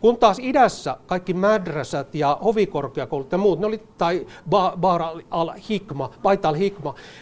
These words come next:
eh, Ba-, Bahr al-Hikma, eh, Bagdadissa, ne oli hirveän korkeatasoisia, mutta ne oli niinku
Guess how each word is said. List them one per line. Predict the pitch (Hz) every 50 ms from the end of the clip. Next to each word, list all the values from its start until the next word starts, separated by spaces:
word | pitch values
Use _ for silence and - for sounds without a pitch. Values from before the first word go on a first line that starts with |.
| - - -
eh, | - 156 143 143 135 143 - - - - -
Ba-, | 202 202 214
Bahr | 202 214 214 202
al-Hikma, | 170 151 156 214 214 - 160 165 - -
eh, | - 202 160 151 151 139 143
Bagdadissa, | 151 160 196 190 190 156 135 131 143 - -
ne | 165 240
oli | 294 302 269 220 220
hirveän | 247 330 294 247 247 226
korkeatasoisia, | - 285 294 285 294 - 160 - 233 214 - 165 123 147 - -
mutta | 202 202 196 -
ne | 311
oli | 311 277 220 185 - -
niinku | 202 220 202 233 226